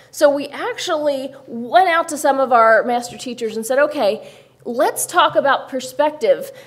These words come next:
And actually, the one that's most surprising to most people is China and Japan. Let's talk about the fact that there are Chinese and Japanese laborers. Let's talk about the fact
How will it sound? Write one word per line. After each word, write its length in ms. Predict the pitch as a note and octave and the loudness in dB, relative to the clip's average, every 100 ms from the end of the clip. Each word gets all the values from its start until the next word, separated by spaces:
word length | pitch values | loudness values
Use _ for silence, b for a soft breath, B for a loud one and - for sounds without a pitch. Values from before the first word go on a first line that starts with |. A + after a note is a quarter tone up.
| B | B
And 180 | - C4+ | 4 4
actually, 680 | D4 A4+ - E4 D4 B3 A#3 | 4 0 -2 0 4 6 6
the 140 | A3+ | 4
one 200 | C#4 D#4+ | 2 0
that's 180 | F4+ E4 | 0 -2
most 220 | D4 C#4+ | 2 2
surprising 500 | C4 A#3+ D4+ D#4+ D#4 | 0 -4 0 0 0
to 80 | B3 | -2
most 160 | G3+ G3+ | -2 -2
people 240 | G#3+ B3 | -4 -2
is 160 | - - | -2 -4
China 360 | - A3 A3+ | -4 -2 0
and 140 | A#3 A#3 | -2 -4
Japan. 400 | A#3 C4+ C#4 - - _ b b b b | -6 -8 -12 -12 -18 _ b b b b
Let's 300 | - D#4 - | 2 4 2
talk 320 | - E4+ F#4+ | 4 6 6
about 340 | F#4 C#4+ C4 C4 | 6 4 4 2
the 60 | |
fact 680 | B3 - D#4+ C#4+ - - - - b b | -8 -6 -4 -4 -6 -10 -20 -20 b b
that 160 | B3 | 0
there 180 | C4 B3+ | 4 4
are 140 | B3 B3+ | 4 2
Chinese 640 | B3+ C#4+ D#4 D#4 D4 C4+ | -2 -4 -4 -4 -6 -6
and 200 | - A#3+ | -4 0
Japanese 560 | B3 B3 B3+ B3 A3+ G#3+ | 2 2 2 0 0 -2
laborers. 920 | G#3 A3 A#3+ G3 - - - - - _ b b b | -4 -4 -4 -4 -6 -10 -14 -18 -20 _ b b b
Let's 360 | B3+ E4+ - | 6 6 4
talk 420 | - - F4+ G4+ G4+ | -6 2 4 4 2
about 400 | C#4+ C#4+ C4+ - | 0 0 0 -4
the 80 | |
fact 720 | - - D#4 D4+ E3 - - | -6 -2 0 0 -2 -8 -16